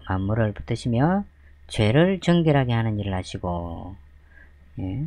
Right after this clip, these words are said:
삼 번 거룩이 없는 겁니다. 아브라함이 이삭을 모리아산에서 하나님께 번제로 드린 사건은 창세기 몇 장에 나옵니까? 사 번 이십이 장에 나옵니다. 다음의 성경 구절에서 괄호 안에 들어가지 않는 것은 무엇입니까?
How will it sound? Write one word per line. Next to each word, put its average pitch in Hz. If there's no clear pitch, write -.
삼 95
번 95
거룩이 113
없는 104
겁니다. 92
아브라함이 175
이삭을 170
모리아산에서 127
하나님께 135
번제로 123
드린 131
사건은 107
창세기 113
몇 95
장에 156
나옵니까? 117
사 113
번 139
이십이 113
장에 120
나옵니다. 90
다음의 165
성경 135
구절에서 120
괄호 160
안에 147
들어가지 127
않는 139
것은 113
무엇입니까? 107